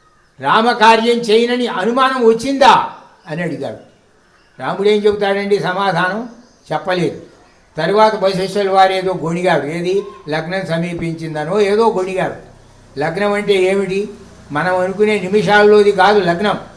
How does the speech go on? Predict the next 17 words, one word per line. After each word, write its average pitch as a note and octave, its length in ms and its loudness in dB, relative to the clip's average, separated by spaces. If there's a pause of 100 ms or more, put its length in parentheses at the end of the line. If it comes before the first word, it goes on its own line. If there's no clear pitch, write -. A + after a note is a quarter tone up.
(460)
లగ్నం E3+ 420 0
అనేది G#3 640 0 (240)
కనురెప్పబాటులో A#3 1000 2
కోట్యంశ. G3 600 -2
అది D3+ 240 -6 (360)
ఆంజనేయుడికి G3 640 2
తెలియనిదా? F3+ 720 0 (400)
అది E3+ 140 -4
జరిగే F3+ 360 2
విషయమా? F#3 720 0 (220)
ఏమైనప్పటికీ A3 720 0
కూడా G3+ 220 0
చెప్పలేకపోవడంతో F3+ 1400 -2 (280)
వెంటనే F3+ 340 -4
ఏం G3 300 -4
చేశాడంటే E3+ 680 -4
చూశాడు, F3 340 -4